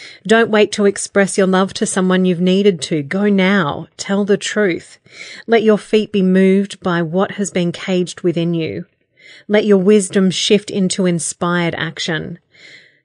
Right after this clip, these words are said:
Tara is the message that the time for action is now. There is nothing to wait for, and no person you need to become before doing the thing you're here to do.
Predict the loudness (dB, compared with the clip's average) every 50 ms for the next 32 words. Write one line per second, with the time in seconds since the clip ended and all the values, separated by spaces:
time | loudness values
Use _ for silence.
0 | _ _ _ _ -10 -4 0 2 4 4 4 2 2 0 -2 -4 -6 -4 -2 0
1 | 0 0 0 -2 -2 -4 -4 -4 -4 -4 -6 -10 -10 -6 _ -4 -4 -2 -4 -6
2 | -6 -6 -4 -2 0 0 0 0 -2 -2 -4 -4 -2 -2 0 0 -2 -6 -8 -8
3 | -6 -6 -6 -6 -8 -8 -8 -8 -6 -6 -4 -4 -2 -2 -4 -4 -4 -6 -8 -10
4 | -14 _ _ _ _ _ _ _ _ _ _ _ 0 2 4 4 6 6 4 4
5 | 4 4 4 4 4 4 2 0 0 2 2 2 0 0 2 4 4 4 4 2
6 | -2 -6 _ _ _ _ _ _ _ _ _ _ _ 0 2 4 4 4 2 0
7 | -2 -10 -16 _ _ _ _ _ _ _ _ _ _ _ _ _ _ -20 _ -20
8 | _ _ _ -20 -20 _ _ _ 2 4 4 4 4 4 4 4 4 4 4 2
9 | 2 4 4 4 6 4 4 4 0 -4 -2 -2 -2 -2 0 0 2 4 4 2
10 | 2 0 -2 -6 -6 0 2 2 4 4 4 2 2 2 2 4 4 2 2 0
11 | -2 -2 -2 0 0 2 2 0 0 0 0 0 0 -2 -4 -2 0 0 0 0
12 | 0 -4